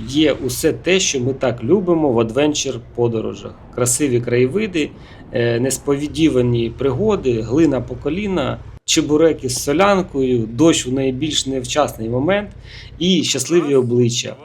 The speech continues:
в яких пил, бруд і захат від подорожі змішані в ідеальних пропорціях. Всі з нашої команди залишилися в захваті від цієї подорожі. Е, це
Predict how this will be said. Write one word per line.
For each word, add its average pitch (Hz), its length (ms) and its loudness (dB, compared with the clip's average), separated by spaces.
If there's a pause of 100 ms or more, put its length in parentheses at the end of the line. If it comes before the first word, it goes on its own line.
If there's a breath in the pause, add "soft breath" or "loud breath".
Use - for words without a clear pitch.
(220)
в - 20 -12
яких 135 500 -2 (220)
пил, 160 280 8
бруд 131 560 2
і 147 80 0
захат 123 540 2
від 123 80 -10 (100)
подорожі 156 520 4
змішані 123 520 0
в 110 100 -4
ідеальних 123 480 0
пропорціях. 113 600 -8 (800 loud breath)
Всі 190 300 0
з 135 100 0
нашої 160 440 2
команди 180 540 0
залишилися 143 760 0
в 110 80 -6
захваті 127 600 -2
від 110 200 -10
цієї 117 220 -2
подорожі. 101 640 -6 (640 loud breath)
Е, 110 720 -4
це 165 420 4